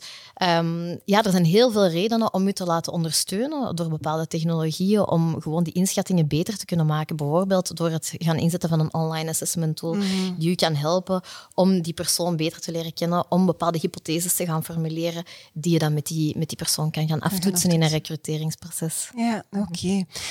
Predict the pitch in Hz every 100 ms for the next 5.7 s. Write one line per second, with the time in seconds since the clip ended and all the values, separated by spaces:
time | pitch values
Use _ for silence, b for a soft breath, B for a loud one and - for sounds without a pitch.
0 | B - 208 208 220 208 214 214 - 233
1 | 233 180 202 220 214 202 190 165 202 202
2 | 185 196 175 175 165 165 165 170 180 160
3 | 165 165 156 - - 160 240 381 _ _
4 | _ _ _ _ _ - B B B B
5 | B _ _ 160 139 160 254